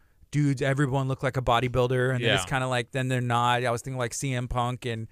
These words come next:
Speaker 1: you know, uh, uh, Brian Da-, uh, what's his name?
Speaker 2: Danielson.
Speaker 1: Daniels.
Speaker 2: Yeah.
Speaker 1: Yeah, and then, you know, there's still the guys that are big.
Speaker 2: Yeah,
Speaker 1: Like,
Speaker 2: they're
Speaker 1: what are your th-, what are your thoughts and takes on, on all that? 'Cause
Speaker 2: Uh, you know, wrestling,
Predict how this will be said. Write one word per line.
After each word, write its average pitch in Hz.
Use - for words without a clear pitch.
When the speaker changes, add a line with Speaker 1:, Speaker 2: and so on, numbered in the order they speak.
Speaker 1:
you 131
know, 120
uh, 107
uh, 120
Brian 123
Da-, 123
uh, 123
what's 120
his 120
name? 117
Speaker 2:
Danielson. 120
Speaker 1:
Daniels. 120
Speaker 2:
Yeah. 107
Speaker 1:
Yeah, 196
and 143
then, 165
you 190
know, 170
there's 160
still 190
the 165
guys 151
that 147
are 139
big. 139
Speaker 2:
Yeah, 147
Speaker 1:
Like, 151
Speaker 2:
they're 202
Speaker 1:
what 220
are -
your 175
th-, 160
what 196
are 226
your 202
thoughts 151
and 139
takes 139
on, 127
on 120
all 120
that? 117
'Cause -
Speaker 2:
Uh, 180
you 220
know, 269
wrestling, 202